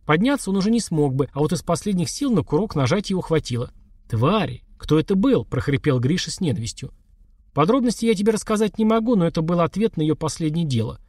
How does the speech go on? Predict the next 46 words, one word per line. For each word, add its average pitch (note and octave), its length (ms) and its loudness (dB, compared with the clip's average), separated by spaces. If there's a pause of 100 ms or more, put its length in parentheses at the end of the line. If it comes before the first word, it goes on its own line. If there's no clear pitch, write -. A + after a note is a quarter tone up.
(380)
Есть F3+ 280 2
в F3 40 0
городе F#3 320 2
Париже G3 440 2
один E3 220 0
очень F#3 240 -2
известный F3 400 -2
авантюрист E3+ 520 -2 (300)
аристократического D3+ 920 -2
рода. B2+ 300 -2 (340)
Она A#3+ 200 2
его C#4 140 2
разоблачила G3 640 0
и - 20 2
сумела A#3+ 320 0
сорвать D#3 440 -2
его D3 100 2
планы A3 320 0
относительно F3+ 520 -2
нашей E3 300 -2
страны, B2+ 460 -2 (280)
а D3 100 0
он E3 120 2
поклялся, A3+ 500 0
что - 180 -2
лично E3+ 300 0
сдерёт C3+ 320 2
с - 80 -12
неё C3+ 160 0
кожу, G#3+ 320 0
набьёт C#3 340 2
чучело G#3 380 0
и C3+ 40 2
поставит F3 480 -2
у - 20 -6
себя C3+ 240 -2
в - 60 -4
прихожей, C3 520 -2 (340)
чтобы D#3 320 0
другим D3+ 360 2
неповадно E3+ 520 2
было E3 240 2
в D3+ 40 2
его D#3 200 2
дела G3+ 260 2
влезать». A#2+ 400 -2